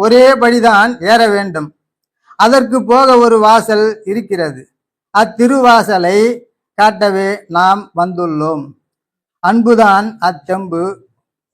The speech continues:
வரச் செய்யும். அப்ப அந்த அறுத்தடைத்த வாசலுக்குள்ள நம்மளை எல்லாம் கூட்டும் போவதான் தெய்வம் வந்திருக்கிறாங்க. கூட நம்ம டிராவல் பண்ணி போனோம்னாக்கா நிச்சயமா நம்ம அந்த இடத்துக்கு போவோம். ஓர் அறிவுள்ள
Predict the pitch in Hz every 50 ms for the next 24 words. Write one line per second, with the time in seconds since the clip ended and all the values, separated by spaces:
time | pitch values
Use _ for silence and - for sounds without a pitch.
0 | _ _ _ _ _ - 165 175 175 202 220 220 - - 170 151 147 135 135 131
1 | - _ _ _ _ _ _ _ _ _ _ _ _ _ _ _ _ _ - 185
2 | 190 202 214 214 208 214 208 202 196 190 180 175 170 160 156 175 190 214 196 220
3 | 226 220 220 - 226 214 196 196 208 196 226 214 214 190 190 208 208 220 233 285
4 | 285 - _ _ _ _ _ _ 190 190 202 208 202 208 208 208 214 214 202 190
5 | 220 208 196 214 196 196 190 185 185 185 202 247 311 302 _ _ _ _ _ _
6 | _ - 156 185 208 226 226 202 190 196 202 214 208 196 196 180 185 185 190 240
7 | 262 240 214 233 254 240 233 214 202 196 208 262 339 349 - _ _ _ _ _
8 | _ _ _ _ _ _ _ _ _ _ _ _ _ _ _ _ _ _ _ _
9 | - 208 226 240 240 233 220 - 214 220 233 233 196 190 214 220 220 202 196 196
10 | 196 190 208 233 240 214 202 160 190 202 196 196 208 208 190 185 185 185 185 175
11 | 175 170 165 151 170 175 147 131 147 147 143 131 127 135 _ _ _ _ _ _
12 | _ _ _ _ _ _ _ _ _ _ _ - 196 226 254 262 254 254 247 285
13 | 277 277 269 269